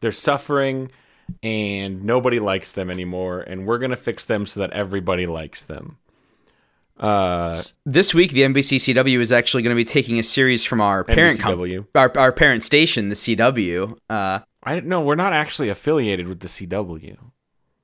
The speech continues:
Speaker 2: Yeah, it's less affiliation and more, like, unlicensed.
Speaker 1: We just take their abs.
Speaker 2: It's like how something is, like, fair use of its parody, but we're not parodying.
Speaker 1: Yeah, kinda like that. And, yeah, so on, i-
Speaker 2: It's just use.
Speaker 1: coming up in the ambulance as we speak is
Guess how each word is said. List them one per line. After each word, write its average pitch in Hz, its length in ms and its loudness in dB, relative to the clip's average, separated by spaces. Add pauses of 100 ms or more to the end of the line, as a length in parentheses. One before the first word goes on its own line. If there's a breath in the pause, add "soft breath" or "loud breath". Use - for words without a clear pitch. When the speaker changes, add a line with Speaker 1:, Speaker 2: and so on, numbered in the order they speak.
(200)
Speaker 2:
Yeah, 151 300 8
it's 143 140 4
less 214 220 6
affiliation 156 600 4
and 123 100 0
more, 127 500 4
like, 113 400 2
unlicensed. 113 1200 0 (440)
Speaker 1:
We 123 100 0
just 139 180 -4
take 151 140 0
their 113 160 2
abs. 92 540 -4 (1400)
Speaker 2:
It's 180 200 4
like 214 300 6
how 190 300 6
something 185 340 2
is, 170 160 2
like, 139 180 6
fair 147 480 6
use 139 300 4
of 139 80 0
its 120 140 -2
parody, 131 420 6
but 135 160 2
we're 117 120 2
not 113 340 2
parodying. 95 720 0
Speaker 1:
Yeah, 190 280 0
kinda 147 280 -4
like 98 220 -8
that. 87 260 -8
And, 120 480 -6
yeah, 120 240 0
so 127 540 2
on, 160 360 -6
i- 180 160 -6
Speaker 2:
It's 143 160 0
just 170 240 2
use. 131 760 -2
Speaker 1:
coming 190 260 0
up 180 120 -2
in 170 80 0
the 143 80 0
ambulance 113 760 0
as 117 300 -2
we 107 140 -6
speak 101 480 -8
is 95 340 -8